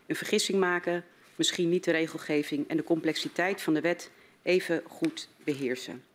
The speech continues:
In hoeverre was er volgens u aandacht voor de mate van zelfredzaamheid van burgers en de verschillen daarin tussen burgers bij de totstand-,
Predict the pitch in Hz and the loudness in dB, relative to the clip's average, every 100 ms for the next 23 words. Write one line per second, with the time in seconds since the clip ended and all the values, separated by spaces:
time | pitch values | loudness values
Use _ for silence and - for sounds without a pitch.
0 | _ _ _ - - - - _ 180 214 | _ _ _ -20 -20 -20 -20 _ 2 4
1 | 247 233 202 190 - 170 - 180 151 - | 4 2 2 0 0 -4 -2 -4 -2 -2
2 | 214 - 208 226 - - 165 165 196 202 | -4 -2 -2 -2 -6 -2 2 2 2 -2
3 | - 165 151 175 160 175 196 214 196 190 | -2 0 2 2 2 0 -2 0 2 0
4 | 190 175 175 175 175 - 151 151 143 - | 0 0 2 0 -2 -4 -4 -4 -8 -12
5 | - - 160 - 240 180 180 170 160 - | -14 -2 0 4 4 4 2 2 2 0
6 | 214 180 165 165 165 - 151 151 - - | 0 2 4 2 0 -2 -2 -4 -8 -2
7 | 190 185 | -2 0